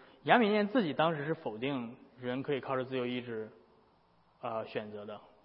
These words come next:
对吧？他还是相信需要圣灵的重生，对吧？但是你看到亚米念派的教导，到了卫斯理，到了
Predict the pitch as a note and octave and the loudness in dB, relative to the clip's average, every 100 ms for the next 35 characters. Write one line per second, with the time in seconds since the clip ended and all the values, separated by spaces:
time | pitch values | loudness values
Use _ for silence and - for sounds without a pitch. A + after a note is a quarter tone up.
0 | _ _ - A2 - B2 B2 C3 C3+ C#3 | _ _ -20 -16 -8 -6 -2 0 0 0
1 | C#3 C#3 B2 C#3 B2+ - D3 B2 B2+ B2 | -2 -2 -4 0 0 -2 -4 -4 -6 -6
2 | B2 C3+ C#3 B2+ A2+ - - - - _ | -8 -6 -8 -10 -12 -18 -20 -20 -20 _
3 | - _ - D#3+ E3+ D3+ D#3+ E3 C#3 D#3+ | -20 _ 0 2 4 2 2 4 4 4
4 | D3 D3 D3+ D3 D3+ B2 A#2+ D3 C#3 B2+ | 2 2 2 4 6 6 6 6 8 6
5 | B2 A#2 B2 - - - _ _ _ - | 4 2 -4 -14 -20 -20 _ _ _ -2
6 | E3+ D#3+ F3 C#3+ A#2 A2+ A#2 C3 B2 A#2+ | 0 4 4 4 2 -2 2 2 4 4
7 | A#2 | 2